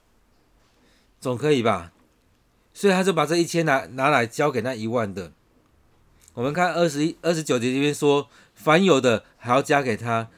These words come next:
叫他有余；没有的连他有的也要夺过来，把这无用的仆人丢到外面黑暗里去吧，在那里必要哀哭切齿。”当我们在看今天经文的时候，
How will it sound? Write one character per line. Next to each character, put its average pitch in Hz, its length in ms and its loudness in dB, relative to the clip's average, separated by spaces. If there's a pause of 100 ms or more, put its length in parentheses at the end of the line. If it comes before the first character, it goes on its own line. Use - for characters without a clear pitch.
(140)
叫 175 180 0
他 165 140 2
有 127 240 4
余； 107 260 0 (220)
没 165 140 4
有 196 120 8
的 143 140 2
连 143 180 0
他 151 160 -2
有 160 160 4
的 117 200 2
也 110 100 -8
要 139 160 2
夺 117 220 0
过 131 160 0
来， 95 260 -2 (640)
把 139 140 2
这 185 160 0
无 180 160 4
用 190 120 4
的 165 100 2
仆 147 220 -2
人 131 240 2 (280)
丢 160 180 2
到 156 140 0
外 147 160 0
面 139 200 -4
黑 127 200 -4
暗 120 120 -2
里 92 80 -8
去 - 180 -12
吧， 90 180 -10 (880)
在 143 160 -6
那 147 160 2
里 101 140 -4
必 147 200 -8
要 131 300 2
哀 135 180 -4
哭 120 320 -6 (260)
切 113 240 -8
齿。” 80 380 -16 (1300)
当 160 140 2
我 175 40 0
们 139 160 -2
在 156 160 0
看 151 220 -6
今 139 100 -8
天 147 120 -2
经 135 140 -8
文 135 120 -4
的 110 60 -4
时 117 140 -12
候， 117 400 -2